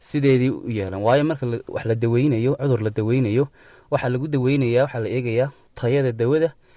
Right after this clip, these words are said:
iyo xaddiga ay leedahay. Marka waxa laga yaabaa inay wax ka dhiman yihiin. Een, maadaama aanay dawadu hayn magacii lagu soo dul qoro, tusaale ahaan iminka la yidhaahdo dawadan Yurub baa lagu sameeyey, iyada oo, een,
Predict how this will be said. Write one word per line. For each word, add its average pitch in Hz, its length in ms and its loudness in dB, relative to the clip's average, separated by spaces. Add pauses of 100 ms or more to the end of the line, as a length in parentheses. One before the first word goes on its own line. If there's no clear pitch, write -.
(200)
iyo 131 120 0
xaddiga 131 380 -2
ay 104 100 -2
leedahay. 107 360 -4 (520)
Marka 143 160 0
waxa 139 140 0
laga 135 160 4
yaabaa 135 280 6
inay 147 160 2
wax 120 160 -2
ka 147 120 -4
dhiman 127 340 0
yihiin. 107 220 -2 (340)
Een, 104 300 -2 (200)
maadaama 127 420 0 (120)
aanay 135 320 2 (120)
dawadu 120 440 2
hayn 123 220 2 (100)
magacii 120 340 2
lagu 117 160 0
soo 117 300 -2
dul 123 140 -2
qoro, 113 200 2
tusaale 104 300 -2
ahaan 120 180 2
iminka 113 220 -4
la 101 120 -4
yidhaahdo 101 300 -2 (300)
dawadan 127 460 2
Yurub 131 220 0
baa 120 120 4
lagu 110 140 0
sameeyey, 92 400 -8 (360)
iyada 127 240 0
oo, 123 300 6
een, 104 240 -4